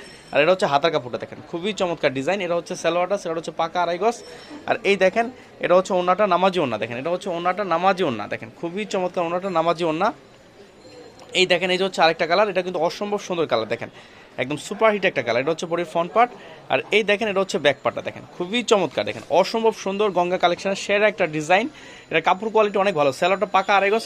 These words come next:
হান্ড্রেড পার্সেন্ট রং কস গ্যারান্টি। এটা হচ্ছে ওড়নাটা, ওড়নাটা হচ্ছে একদম নামাজি ওড়না। দেখেন, খুবই চমৎকার ওড়না কালেকশন, একদম নামাজি ওড়না। আমরা এটার আর শেষের কালারটা দেখবো,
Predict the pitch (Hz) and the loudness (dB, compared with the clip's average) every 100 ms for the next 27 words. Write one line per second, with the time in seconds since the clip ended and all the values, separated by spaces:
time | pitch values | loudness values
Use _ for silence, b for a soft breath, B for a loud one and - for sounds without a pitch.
0 | 170 185 214 180 151 175 165 175 175 180 | -2 -2 0 -2 0 -2 0 0 -2 -2
1 | 180 190 185 185 175 170 185 240 247 B | 0 0 0 -2 -6 -4 2 0 0 B
2 | B B 160 180 190 196 180 185 165 185 | B B 0 2 2 2 2 4 4 4
3 | 190 165 120 117 120 - 180 214 208 202 | 4 2 0 -4 -6 -10 -6 -6 -4 -4
4 | 190 185 156 143 120 120 120 135 160 151 | -2 0 0 0 -2 -4 -6 -6 -4 -4
5 | 170 190 196 170 175 240 - - - - | 0 0 0 -2 2 0 -2 -20 -20 -20
6 | B B - 165 175 202 185 - 196 214 | B B -2 0 2 2 0 -2 -2 2
7 | 190 180 185 185 | 2 4 0 0